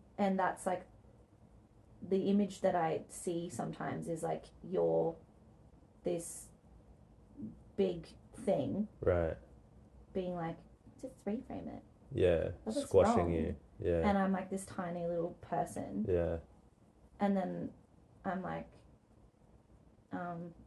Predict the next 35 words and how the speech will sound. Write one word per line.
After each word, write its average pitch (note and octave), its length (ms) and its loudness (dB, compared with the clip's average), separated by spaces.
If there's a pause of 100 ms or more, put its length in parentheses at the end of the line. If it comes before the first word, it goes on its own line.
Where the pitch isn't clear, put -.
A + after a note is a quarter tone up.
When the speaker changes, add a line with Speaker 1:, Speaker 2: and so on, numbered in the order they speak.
(560)
Speaker 1:
"How F3+ 200 -4
dare F3 200 0
you - 300 -6 (340)
Speaker 2:
Right. E2+ 220 4
Speaker 1:
think E3+ 260 -4
that E3 240 -2
you D#3+ 340 -6 (720)
are - 80 -4
better E3 240 0
than - 200 -6
me?" - 240 -8 (120)
Speaker 2:
Right. F#2 360 4 (260)
Speaker 1:
'Cause - 500 -4 (720)
maybe F#3+ 200 0
your F3 200 -2
way G3+ 220 0
of E3+ 80 -8
thinking D#3+ 420 -6
is - 340 -12 (200)
horse - 280 -6
crap. - 280 -8 (260)
Speaker 2:
Yeah. F2+ 420 4 (320)
And G2 140 4
so, F#2+ 280 12
Speaker 1:
Actually, G#3+ 140 2 (280)
Speaker 2:
and G#2+ 140 6
so G2 160 12
what G2+ 200 12
I A#2 60 10
Speaker 1:
maybe F#2+ 120 10
Speaker 2:
said F#2 300 10
Speaker 1:
your E3+ 260 0
optimistic E3+ 680 -6 (260)
Speaker 2:
Yeah. F2 120 6
Speaker 1:
whatever E2 460 2